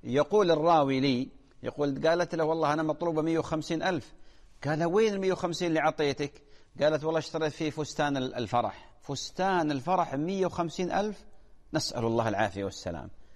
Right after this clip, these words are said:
كارثة، مصيبة. ولذلك يا إخواني وأخواتي، نصيحة لكل من يشاهد أن يتقوا الله، أن يخافوا الله. أ-، أفضل و-، وأحسن النساء أيسرهن مهراً البركة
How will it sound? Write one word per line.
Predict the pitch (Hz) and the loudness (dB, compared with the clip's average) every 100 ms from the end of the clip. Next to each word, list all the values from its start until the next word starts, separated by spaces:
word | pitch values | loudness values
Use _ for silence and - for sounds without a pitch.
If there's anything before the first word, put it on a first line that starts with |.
| - | -6
كارثة، | 156 202 220 165 113 - - - - | 2 4 4 2 -2 -6 -20 -16 -10
مصيبة. | 127 196 220 156 107 - - - - | -4 0 2 2 2 -2 -20 -20 -6
ولذلك | 120 131 180 185 - | -2 4 4 4 2
يا | 151 | 0
إخواني | 139 143 143 135 | 0 0 2 2
وأخواتي، | 127 - 127 123 123 - | -2 0 2 2 0 -6
نصيحة | 135 135 175 160 110 98 - - - - | -4 -2 2 2 2 -4 -8 -20 -14 -8
لكل | - 180 | -2 0
من | 156 139 | 2 0
يشاهد | 120 120 | 2 0
أن | 143 | 2
يتقوا | 175 - 175 - 165 | -2 0 -2 0 2
الله، | 175 156 - - - | 2 2 -4 -18 -6
أن | 135 156 | -2 -2
يخافوا | 165 170 147 | 0 0 2
الله. | 151 170 147 | 2 2 0
أ-، | - - - - - - - 196 - 220 | -4 -20 -20 -20 -20 -4 0 0 2 0
أفضل | - 180 175 165 143 - | 0 -2 2 4 2 -4
و-، | 127 127 123 135 | -4 -4 -2 0
وأحسن | 180 - - 175 | 0 0 0 2
النساء | 160 160 151 180 - | 2 0 2 2 2
أيسرهن | 156 - 156 156 180 175 175 175 - - - | -2 -2 -2 0 0 0 0 -2 -8 -20 -10
مهراً | 156 180 151 135 95 - - | 0 0 2 2 2 -4 -6
البركة | 143 135 185 202 196 220 | -2 2 6 4 4 -2